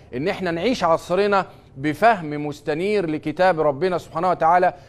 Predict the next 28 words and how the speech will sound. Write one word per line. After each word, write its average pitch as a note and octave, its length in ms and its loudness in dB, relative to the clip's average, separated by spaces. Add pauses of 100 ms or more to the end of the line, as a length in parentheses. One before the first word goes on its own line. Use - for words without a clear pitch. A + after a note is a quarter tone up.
(120)
ولسنة D#3+ 480 -2
سيدنا E3+ 320 -4
النبي D#3 240 -2
صلى C#3 240 0
الله C#3+ 120 4
عليه B2+ 140 4
وسلم. G2+ 260 -10 (640)
آه، C#3+ 240 4
خلينا A#3+ 460 0
نؤكد A3 540 2 (540)
ايضا C#3+ 400 2 (400)
على D#3 320 0
ان A#3 100 0
استقامتنا F#3 1040 0
في C3+ 340 -6
حياتنا F#3+ 480 0
الدنيا، G3 440 0 (480)
ان D#3 120 -2
احنا G#3+ 240 -2
مطلوب G3 360 0
مننا G3+ 340 0
ايه؟ C#3 240 -4 (460)
نفهم G#3 440 0
ديننا A3+ 300 2
كويس A#3 560 0 (260)
ونترجمه F#3 840 2 (100)
ترجمة G3+ 380 4
عصرية. F3 580 0